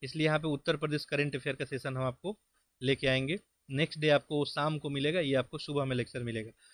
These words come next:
इसका ऑप्शन ए हो जाएगा। कौन सा आठवां स्थान इसको प्राप्त हुआ था? आगे देखिए,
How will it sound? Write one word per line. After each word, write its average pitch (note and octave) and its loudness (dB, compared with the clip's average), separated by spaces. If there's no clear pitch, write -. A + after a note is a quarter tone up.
इसका C#3 0
ऑप्शन D#3+ 0
ए D#3+ -2
हो C3 2
जाएगा। A2 -2
कौन C#3+ 2
सा F3+ -4
आठवां D3 2
स्थान C3+ -6
इसको C#3+ -8
प्राप्त B2+ 0
हुआ A2+ 0
था? G#2+ -16
आगे C#3 -2
देखिए, A2+ -4